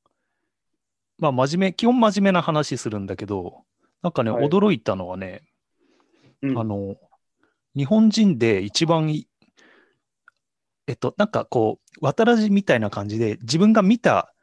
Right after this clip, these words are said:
Speaker 1: 作品を紹介してくださいっていう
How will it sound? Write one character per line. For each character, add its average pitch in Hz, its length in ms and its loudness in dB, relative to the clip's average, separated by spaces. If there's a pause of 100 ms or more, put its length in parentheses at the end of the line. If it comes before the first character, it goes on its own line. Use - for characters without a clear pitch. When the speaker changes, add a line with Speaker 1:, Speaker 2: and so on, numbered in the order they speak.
(440)
Speaker 1:
作 - 320 -6
品 131 320 0
を 139 200 4
紹 160 220 0
介 165 200 0
し - 100 -6
て 143 100 -2
く 151 100 -4
だ 139 100 2
さ 131 140 0
い 123 60 2
っ 104 40 -8
て - 220 -10
い 95 140 -4
う 98 180 -8